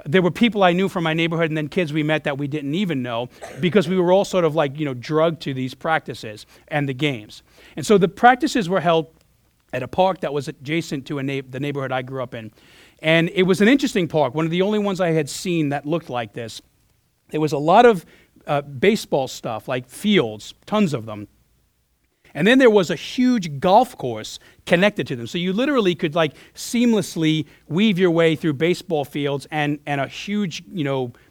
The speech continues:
a, a huge golf course. And it was sort of interesting what happened here, because what, what we used to do is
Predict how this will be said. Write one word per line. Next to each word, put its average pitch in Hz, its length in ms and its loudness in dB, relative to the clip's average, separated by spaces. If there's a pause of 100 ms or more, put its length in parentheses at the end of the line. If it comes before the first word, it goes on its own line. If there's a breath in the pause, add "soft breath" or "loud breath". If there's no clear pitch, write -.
(140)
a, - 220 -20
a - 80 -10
huge 170 260 -4
golf 185 300 -4
course. - 400 -14 (420 soft breath)
And 190 160 2
it 190 100 2
was 185 160 2
sort 247 140 4
of 220 140 4
interesting 147 680 -2 (220 soft breath)
what 170 380 -2 (160)
happened 185 440 -2
here, 117 180 -8
because 143 320 -2
what, 180 300 0
what 170 260 -2
we 185 120 0
used 254 280 6
to 190 60 0
do 147 300 -2
is 147 420 -4